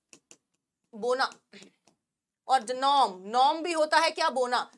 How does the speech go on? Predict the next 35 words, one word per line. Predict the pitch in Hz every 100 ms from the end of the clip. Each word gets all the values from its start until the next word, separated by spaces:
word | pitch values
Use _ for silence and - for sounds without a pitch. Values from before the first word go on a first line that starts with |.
| _ _ -
ये | 226 311 349 403
जी | 214 202 302 349
नॉम, | 285 285 302 277 202 196
लेकिन | 240 277 320
नॉम | 302 330 349
बोलते | 311 285 294
हैं | 262
उसको, | 247 247
क्या | 247 302 320
बोलते | 339 339
हैं? | 302
नॉम, | 254 247 208 - _ _ 208
जी | 240 339 392
एन | - 311 339
ओ | - 320 339
एम | 302 302 339
ई, | 311
बोना | 240 294 330
होता | 311 311 330
है। | 320 320 370 427 _ -
और | 269 320 403 - -
जो | 233
आपका | 294 285 339
ड्वार्फ | 294 285 302 330
होता | 330 349
है | 320
वो | 311
भी। | 254
प्लूटो | 311 339 392
सबसे | 392 392 415
छोटा | 339 320 359
वाला | 349 359
प्लैनेट | 359 311 370 320
था | 349
ना, | 359